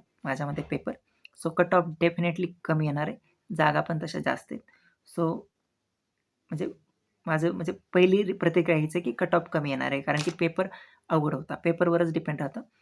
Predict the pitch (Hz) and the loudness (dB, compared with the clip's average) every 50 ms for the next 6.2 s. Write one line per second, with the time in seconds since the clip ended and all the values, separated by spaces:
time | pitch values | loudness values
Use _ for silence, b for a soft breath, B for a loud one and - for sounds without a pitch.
0 | _ _ _ _ _ _ - - - 156 156 156 160 - - _ _ _ _ - | _ _ _ _ _ _ -16 -10 -8 -6 -6 -6 -8 -12 -16 _ _ _ _ 0
1 | 160 160 175 170 170 - - 208 220 240 247 - _ _ _ _ _ _ _ _ | 4 6 6 6 4 4 6 6 6 6 4 -2 _ _ _ _ _ _ _ _
2 | _ _ - 165 156 165 165 160 165 165 165 156 - - 165 156 160 156 151 151 | _ _ -2 0 2 2 2 2 2 0 -2 -2 -4 -6 -4 -4 -2 -2 -2 -2
3 | 156 156 - - 175 160 151 139 - - - - - 170 160 147 143 143 - 160 | -2 -4 -4 -2 0 0 0 -2 -6 -10 -16 -12 -10 -8 -6 -6 -6 -2 0 0
4 | 156 151 143 147 156 156 - 160 - - 160 151 165 175 180 190 180 185 175 175 | 2 2 2 0 0 0 -2 -4 -6 -6 -4 0 2 2 4 4 4 4 4 4
5 | 170 160 - 160 160 - - - - B B B B B B B 175 - 180 170 | 2 0 0 -2 -6 -6 -8 -8 -8 B B B B B B B -4 -2 -2 0
6 | 175 185 175 | 2 0 -2